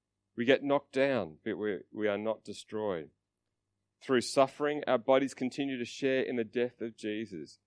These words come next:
so that the life in Jesus may also be seen in our bodies. Yes, we live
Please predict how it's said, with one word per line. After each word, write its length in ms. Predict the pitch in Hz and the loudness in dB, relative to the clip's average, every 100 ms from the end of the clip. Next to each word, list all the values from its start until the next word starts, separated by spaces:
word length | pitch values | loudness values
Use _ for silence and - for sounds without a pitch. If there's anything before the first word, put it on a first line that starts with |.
| _ _ | _ _
so 260 | - - 123 | -2 4 6
that 160 | 120 - | 6 2
the 80 | |
life 400 | 120 123 131 151 | 2 6 6 4
in 100 | 135 | -2
Jesus 440 | 101 98 92 98 92 | -4 -4 -6 -8 -4
may 180 | 104 104 | -2 -2
also 640 | 123 123 123 - 92 87 _ _ | -2 -2 -4 -4 -4 -4 _ _
be 140 | - 110 | -4 -4
seen 420 | - 117 110 107 | -2 -2 -2 -4
in 140 | 107 107 | -6 -6
our 100 | 107 | -6
bodies. 540 | 101 95 78 71 - _ _ _ _ _ _ _ _ | -4 -4 -4 -12 -20 _ _ _ _ _ _ _ _
Yes, 360 | 107 135 151 - | 0 2 0 -4
we 120 | 120 | -4
live 280 | 113 139 | 0 -2